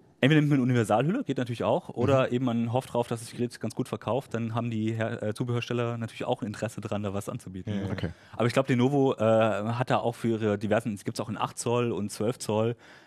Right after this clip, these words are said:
Speaker 1: also die haben da auch, äh, ein bisschen Zubehör da auch da, also da kann man sich auch mal schauen, auf der Webseite stehen die auch drauf. Und
Speaker 3: Also, ähm,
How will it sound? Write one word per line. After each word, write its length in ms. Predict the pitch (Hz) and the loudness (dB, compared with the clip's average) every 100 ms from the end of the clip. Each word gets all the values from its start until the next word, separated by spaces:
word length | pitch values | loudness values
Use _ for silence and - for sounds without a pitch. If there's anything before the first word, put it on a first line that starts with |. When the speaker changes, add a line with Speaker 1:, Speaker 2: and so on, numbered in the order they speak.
| _ - | _ -4
Speaker 1:
also 140 | 107 | 0
die 100 | 104 | 2
haben 140 | 110 | 2
da 80 | 120 | 2
auch, 100 | 113 - - - | 0 -6 -20 -2
äh, 220 | 101 101 | 2 2
ein 100 | 98 | 2
bisschen 180 | 107 113 | -2 -6
Zubehör 400 | - 110 98 101 | -4 -2 0 0
da 140 | 101 85 | 0 -2
auch 180 | 92 | -2
da, 220 | - 90 95 | -2 0 0
also 220 | 95 92 | -2 -4
da 100 | 104 | -4
kann 160 | - 107 | -2 -2
man 100 | 107 | -2
sich 80 | 107 | -4
auch 40 | |
mal 160 | 101 95 | -4 -6
schauen, 240 | - 95 | -4 -2
auf 100 | 92 | -4
der 100 | - | -6
Webseite 300 | 98 - 92 | -8 -6 -8
stehen 180 | 92 98 | -6 -6
die 60 | 90 | -6
auch 100 | 87 | -6
drauf. 300 | - 101 - - - - - - - - | -4 -4 -4 -20 -20 -20 -20 -20 -20 -4
Und 120 | 120 117 | 0 2
Speaker 3:
Also, 60 | 120 - - | 0 -4 -8
ähm, 380 | 110 104 101 | -4 -4 -6